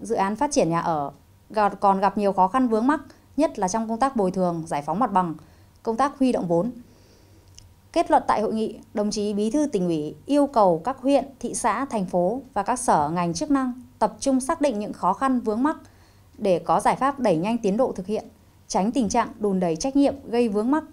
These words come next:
ảnh hưởng đến quá trình thi công các dự án. Đặc biệt cần quản lý chặt chẽ quy hoạch các khu đô thị. Các đồng chí thành viên Ban chỉ đạo phụ trách các huyện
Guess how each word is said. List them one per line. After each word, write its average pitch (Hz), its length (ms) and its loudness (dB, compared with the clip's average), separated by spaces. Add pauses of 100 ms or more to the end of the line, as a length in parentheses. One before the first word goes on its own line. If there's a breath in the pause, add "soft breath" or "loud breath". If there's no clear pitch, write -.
ảnh 160 180 -4
hưởng 160 220 -4
đến 180 160 -4
quá 185 120 0
trình 190 220 -2
thi 233 140 -4
công 233 220 -2
các 277 120 0
dự 254 100 -2
án. 185 300 -2 (680 loud breath)
Đặc 226 200 0
biệt 226 300 0
cần 214 200 2
quản 175 240 2
lý 180 140 0
chặt 262 200 0
chẽ 240 200 2
quy 277 160 2
hoạch 247 220 2
các 294 220 -2
khu 285 100 0
đô 269 120 2
thị. 269 280 -4 (440 soft breath)
Các 294 180 -4
đồng 214 160 0
chí 190 180 -2
thành 233 180 -2
viên 254 200 2
Ban 254 140 2
chỉ 240 120 -2
đạo 185 240 0
phụ - 140 -10
trách 311 220 -2
các 320 140 -6
huyện 285 180 0